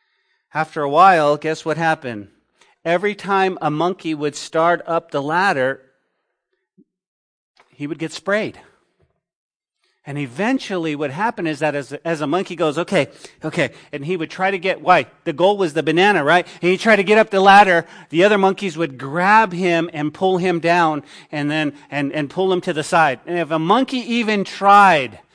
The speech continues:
to attempt to go to the ladder, you know what the other monkeys did? They would beat him. They was like, "Nope, you're not gonna go." Now, the scientists decided to replace one of the monkeys.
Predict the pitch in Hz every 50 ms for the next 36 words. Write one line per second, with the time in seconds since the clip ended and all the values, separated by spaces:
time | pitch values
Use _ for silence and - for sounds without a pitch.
0 | _ _ _ _ _ _ _ _ - - 185 180 170 165 160 156 143 139 123 -
1 | _ _ _ _ - 180 175 - - - 233 262 254 202 - - 185 151 185 185
2 | 196 190 - 196 175 165 160 170 202 233 233 185 170 156 139 147 185 220 233 226
3 | 220 - 180 180 190 214 208 214 226 220 - 240 214 190 254 254 254 247 - _
4 | _ _ _ _ _ _ _ - 170 180 175 170 170 143 123 123 160 196 208 175
5 | 143 170 175 160 127 101 - _ _ _ _ _ _ _ _ _ _ _ _ _
6 | _ _ _ _ _ _ _ _ 156 170 180 160 151 170 165 147 175 208 220 226
7 | 220 220 170 175 185 190 190 180 160 175 170 170 160 190 196 190 165 135 135 156
8 | 156 139 123 107 131 - - 180 196 214 208 196 202 185 - - 156 151 - 180
9 | 165 170 165 143 123 113 113 - _ - - - - - - _ _ - 170 156
10 | 151 147 147 - - 220 233 180 156 156 156 - - - 139 123 139 143 147 139
11 | 151 147 151 156 156 151 143 120 104 - -